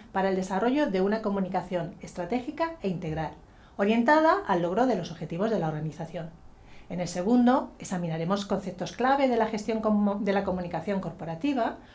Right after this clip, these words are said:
como son imagen, reputación o identidad corporativa, entre otros. Y en el tercero, veremos el enfoque desde las relaciones públicas como herramienta desde la que abordar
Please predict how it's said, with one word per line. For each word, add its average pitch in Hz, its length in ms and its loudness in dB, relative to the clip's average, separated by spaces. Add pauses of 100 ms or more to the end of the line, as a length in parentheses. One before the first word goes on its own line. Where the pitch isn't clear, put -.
como 165 200 -6
son 254 380 2 (300)
imagen, 247 580 0 (160)
reputación 190 800 -2 (400)
o 285 100 8
identidad 277 400 6
corporativa, 320 800 2
entre 185 320 -4
otros. - 420 -16 (380)
Y 294 60 4
en 311 100 8
el 330 80 4
tercero, 330 560 4 (180)
veremos 208 360 4
el 262 100 4
enfoque 262 680 2
desde 269 240 6
las 202 160 2
relaciones 185 440 -2
públicas 240 580 0 (240)
como 294 340 8
herramienta 233 640 4
desde 202 240 2
la 214 160 2
que 262 100 4
abordar 185 480 2